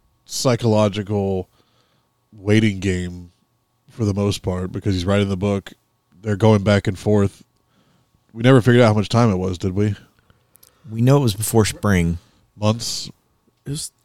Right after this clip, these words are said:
Speaker 2: Or full
Speaker 3: three or
Speaker 2: or
Speaker 3: four months, yeah.
Speaker 2: It, it didn't get to summer, at least. I mean, it, it never thawed. There was snow on the ground the whole time.
Speaker 1: Yeah.
Speaker 3: Still a little bit of snow.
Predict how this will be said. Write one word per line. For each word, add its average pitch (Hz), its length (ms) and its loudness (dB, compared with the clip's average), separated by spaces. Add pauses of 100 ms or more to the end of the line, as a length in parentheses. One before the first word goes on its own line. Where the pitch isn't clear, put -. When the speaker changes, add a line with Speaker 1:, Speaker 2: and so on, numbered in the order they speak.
Speaker 2:
Or 92 100 -8
full 120 320 4
Speaker 3:
three 220 100 0
or 202 80 8
Speaker 2:
or - 140 6
Speaker 3:
four 156 140 6
months, 110 500 -2
yeah. 113 220 -2
Speaker 2:
It, - 80 -10
it 113 100 4
didn't 139 260 4
get 135 140 6
to 120 80 2
summer, 98 340 4
at - 100 -6
least. 80 320 -6
I 98 60 2
mean, 101 260 4
it, 104 80 0
it 110 160 -2
never 113 200 4
thawed. 101 420 2
There 95 100 -2
was 90 100 0
snow 110 280 4
on 101 80 4
the 95 60 2
ground 90 240 2
the 82 40 -2
whole 82 140 -6
time. 80 320 -8 (120)
Speaker 1:
Yeah. 101 240 -8
Speaker 3:
Still - 220 -12
a 131 80 -4
little 135 140 -4
bit 127 100 -2
of 123 80 -4
snow. 98 320 -6